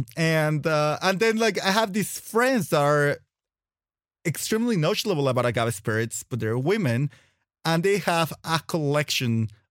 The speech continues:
of stories of bartenders approach, male bartenders approaching them and saying, like, "Hey, woman, let me explain you all about agave spirits."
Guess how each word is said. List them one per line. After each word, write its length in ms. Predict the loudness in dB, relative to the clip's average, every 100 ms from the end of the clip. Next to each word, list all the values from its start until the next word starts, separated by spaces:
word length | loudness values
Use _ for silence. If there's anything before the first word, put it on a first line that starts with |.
| _ _ -4
of 260 | 0 0 -2
stories 760 | -8 -2 0 2 0 -2 -6 -8
of 480 | -2 0 0 -2 -6 -18 -4
bartenders 720 | 0 0 0 -2 0 -2 -4
approach, 360 | -6 -2 -4 -4 -2
male 340 | 0 2 0
bartenders 580 | 0 -2 -2 -2 -2 -6
approaching 500 | -4 -2 -2 -2 -2
them 320 | -2 -2 -4 _ _ _ -4
and 640 | 0 2 2 2 0 -2 -6
saying, 260 | -4 -2 0
like, 140 | 0
"Hey, 280 | 0 2 2
woman, 580 | 2 0 0 0 0 0
let 160 | 0 0
me 100 | -2
explain 400 | -4 -2 2 2
you 160 | 2
all 100 | 2
about 200 | 2 0
agave 320 | 0 -2 -2 -4
spirits." 560 | -4 -2 -2 -6 -10